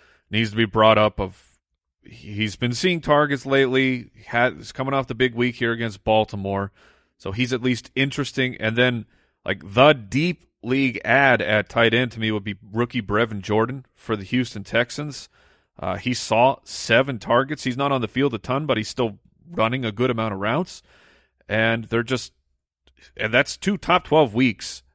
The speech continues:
in the last three here for Brevin Jordan, who I really liked him coming out of college. And they're, they're looking towards the future, right? They announced that General Mills is starting the rest of the season no matter what. They're trying to figure out what they have,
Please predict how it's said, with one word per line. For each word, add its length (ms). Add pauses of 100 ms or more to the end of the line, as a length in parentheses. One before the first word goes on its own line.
(180)
in 120
the 80
last 380
three 260
here 260
for 480 (500)
Brevin 380
Jordan, 480 (320)
who 300 (800)
I 120
really 300
liked 240
him 100
coming 240
out 80
of 60
college. 640 (880)
And 260
they're, 200 (160)
they're 240
looking 360
towards 280
the 80
future, 440
right? 220
They 140
announced 320
that 100
General 360
Mills 320
is 80
starting 340
the 80
rest 160
of 60
the 60
season 300
no 80
matter 180
what. 260 (600)
They're 140
trying 280
to 40
figure 300
out 120
what 140
they 140
have, 360